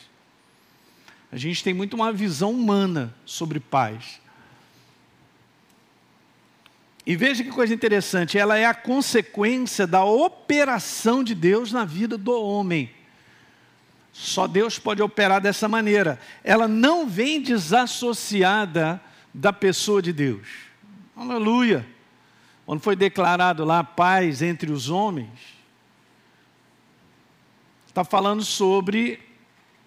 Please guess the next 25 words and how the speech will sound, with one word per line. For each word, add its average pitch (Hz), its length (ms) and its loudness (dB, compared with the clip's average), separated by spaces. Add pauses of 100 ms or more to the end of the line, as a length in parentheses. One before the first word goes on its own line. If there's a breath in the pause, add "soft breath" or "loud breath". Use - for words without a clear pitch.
vir 220 840 0
e 220 180 2
estar 220 640 0
entre 208 400 0
eles. 180 500 4 (1080)
É 143 120 -8
bem 185 260 0
interessante, 185 760 -2
né? 180 240 -2 (640 loud breath)
Então 202 240 0
ela 247 160 4
não 240 180 2
vem 254 160 0
desassociada 208 920 0
da 185 100 2
pessoa 202 580 -2
de 220 120 -6
Deus, 202 380 2
ou 220 120 -2
seja, 196 480 0 (400 loud breath)
se - 240 -4
Deus 214 480 2
não 240 240 2
se - 260 -2
manifestar, 202 1300 0